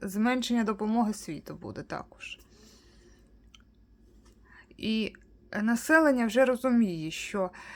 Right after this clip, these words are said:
ніхто не буде тримати країну. Ось, якби, вже важко. І є ще багато загиблих. Ще ця карта може казати про загиблих, що багато втрат у нас.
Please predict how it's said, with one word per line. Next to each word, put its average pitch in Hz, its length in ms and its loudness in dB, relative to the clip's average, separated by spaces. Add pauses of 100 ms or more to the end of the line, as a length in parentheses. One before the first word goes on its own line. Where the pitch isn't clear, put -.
(260)
ніхто 220 320 2
не 277 120 6
буде 226 300 0
тримати 214 680 0
країну. 165 800 -2 (880)
Ось, - 480 -14
якби, 180 600 -6 (2000)
вже 208 200 0
важко. 185 540 -2 (1000)
І - 180 -4
є 220 180 0
ще 220 360 0 (100)
багато 214 440 2
загиблих. 185 680 -4 (640)
Ще - 180 -2
ця 240 160 -2
карта 247 320 0
може 214 220 -2
казати 208 320 -6
про 208 220 -4
загиблих, 180 960 -6 (220)
що 190 200 -8
багато 214 380 2
втрат - 440 -4 (180)
у - 20 -12
нас. - 240 -14